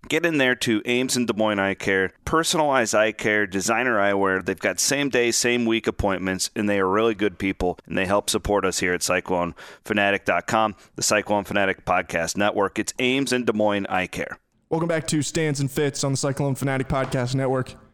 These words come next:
Speaker 2: presented by the professional M B A program at the Ivy College of Business at Iowa State. If you're looking to buy a new or pre-owned vehicle, Carl Chevrolet in Ankeny, Carl Chevrolet of Stewart.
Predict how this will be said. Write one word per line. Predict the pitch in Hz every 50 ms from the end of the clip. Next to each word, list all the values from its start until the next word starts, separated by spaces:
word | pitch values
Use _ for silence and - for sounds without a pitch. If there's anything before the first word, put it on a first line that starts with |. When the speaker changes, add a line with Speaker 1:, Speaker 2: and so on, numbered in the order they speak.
| _ _ _ _ _ _ _ _
Speaker 2:
presented | - 139 135 135 135
by | 127 131 127
the | 123 127 117
professional | - 127 135 127 131 - - 131 127 117
M | 120 127
B | 127 127 123
A | 127
program | - 127 131 131 123 127 123 117 113 117 117 -
at | - 127
the | 131 131
Ivy | 127 123 120
College | 120 - 123 120 117
of | 117
Business | 113 123 117 117 120 113 -
at | 117
Iowa | 120 117 117 117
State. | - - - 127 120 117 -
If | - -
you're | 139 156
looking | 160 151 151
to | 139
buy | 139 139 135
a | 131
new | 131 135 139 135 131
or | 123
pre-owned | 120 - 139 131 131 127 120 123
vehicle, | 131 127 127 - 120 113 113 - - - _ _ _ _ _ - - - - _ _ _ _ _ _ _ _ _
Carl | - 147 139 127
Chevrolet | - 139 127 127 127 131 123 117 117 - - - - _ _ _ _ _ _ -
in | 123 123
Ankeny, | 131 135 127 - 135 131 127 127 - - _
Carl | - 135 127
Chevrolet | 127 - 131 123 127 123 123 120 117 117 117 - - - _ _ -
of | 123 -
Stewart. | - - - 139 131 131 131 - -